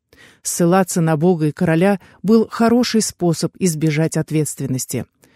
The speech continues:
Насколько нам известно, никто не был признан виновным, никто не был осуждён за катастрофу.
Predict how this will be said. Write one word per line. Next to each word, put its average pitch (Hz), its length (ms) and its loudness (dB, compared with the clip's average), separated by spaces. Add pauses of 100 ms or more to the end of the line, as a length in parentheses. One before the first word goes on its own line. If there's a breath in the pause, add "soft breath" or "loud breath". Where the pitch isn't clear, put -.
(180 soft breath)
Насколько 170 480 0
нам 151 220 0
известно, 156 560 0 (240 soft breath)
никто 175 640 2 (120)
не 170 220 2
был 151 160 0
признан 147 520 -2
виновным, 147 640 -2 (280)
никто 180 580 2 (240)
не 160 200 0
был 160 180 -4
осуждён 151 560 -4 (120)
за 160 160 -4
катастрофу. - 720 -8